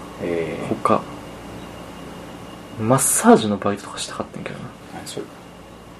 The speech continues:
Speaker 2: 手もみやんってあるやんか。
Speaker 1: エッチなやつ？
Speaker 2: ちゃうちゃうちゃう、手もみ、手もみやん。
Speaker 1: エッチじゃない手もみやん。
Speaker 2: エッチじゃない手もみやん。エ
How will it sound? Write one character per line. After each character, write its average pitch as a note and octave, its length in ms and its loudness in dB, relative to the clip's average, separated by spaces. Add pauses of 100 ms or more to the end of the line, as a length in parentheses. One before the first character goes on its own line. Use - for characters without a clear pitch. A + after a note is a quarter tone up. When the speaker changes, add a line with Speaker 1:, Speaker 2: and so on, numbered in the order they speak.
Speaker 2:
手 - 100 6
も B2+ 160 12
み C3 160 10
や G#2+ 80 10
ん G2 60 6
っ - 20 -2
て G2+ 80 -2
あ G2+ 60 4
る G#2 60 2
や G2 80 2
ん - 20 2
か。 - 60 8
Speaker 1:
エ - 20 10
ッ G2 120 6
チ A2 140 -2
な - 100 -8
や - 80 -12
つ？ - 160 -14 (220)
Speaker 2:
ち - 80 0
ゃ C3 80 12
う C3 40 8
ち - 140 6
ゃ - 20 12
う C3+ 40 10
ち A#2+ 40 2
ゃ - 20 -6
う、 - 40 -10
手 D3 120 12
も D3 80 12
み、 D#3 160 8
手 D#3+ 160 4
も D3+ 100 8
み D3+ 160 6
や G2 140 8
ん。 G2 80 6
Speaker 1:
エ F#3 60 8
ッ - 100 0
チ B2+ 120 -2
じ A2+ 80 2
ゃ G#2+ 60 6
な G2+ 100 4
い G#2+ 60 4
手 B2+ 120 0
も A#2+ 120 0
み A#2+ 100 0
や A2 120 0
ん。 - 20 -2
Speaker 2:
エ G#2+ 40 0 (160)
ッ - 120 6
チ D#3+ 160 6
じ C3 60 10
ゃ A2+ 40 10
な A#2+ 120 8
い C#3+ 80 6
手 A#2+ 100 -2
も A#2 100 4
み A#2 140 4
や G2 120 2
ん。 - 20 -6
エ - 20 -10